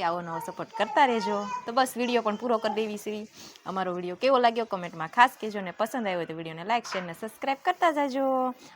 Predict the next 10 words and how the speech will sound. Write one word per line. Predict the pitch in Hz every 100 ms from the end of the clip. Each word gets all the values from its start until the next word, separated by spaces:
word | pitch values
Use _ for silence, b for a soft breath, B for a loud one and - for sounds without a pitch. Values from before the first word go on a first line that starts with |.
| -
ફરી | 269
મળશું | 262 233 220 220
નવા | 214
વ્લોગ | 208 208
સાથે. | - 208 214
ત્યાં | 196 196
સુધી | 190
બધાને | 196 196 190
બાય | 185 208
બાય. | 214 214 220 214